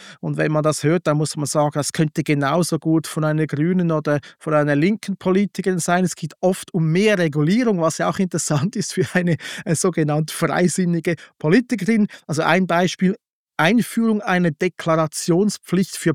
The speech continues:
pfas. Das sind per- und polyfluorierte Alkylsubstanzen. Man kann das fast nicht aussprechen.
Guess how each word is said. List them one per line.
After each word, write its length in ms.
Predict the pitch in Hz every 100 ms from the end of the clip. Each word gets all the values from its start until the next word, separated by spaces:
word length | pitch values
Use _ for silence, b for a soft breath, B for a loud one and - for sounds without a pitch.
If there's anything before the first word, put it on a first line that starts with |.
| -
pfas. 680 | - - 147 220 - - - - B _
Das 280 | - 160 -
sind 380 | 180 208 185 - B B B -
per- 300 | - 165 - -
und 260 | 202 180
polyfluorierte 1400 | - - 190 226 294 - 190 190 196 180 190 202 - 208 -
Alkylsubstanzen. 1500 | 160 180 - - 202 254 175 208 - - 208 190 214 - 208
Man 140 | 165
kann 180 | - 160
das 140 | 160
fast 280 | - 170 -
nicht 220 | 170 - - -
aussprechen. 960 | 147 220 - - - 202 220 - 202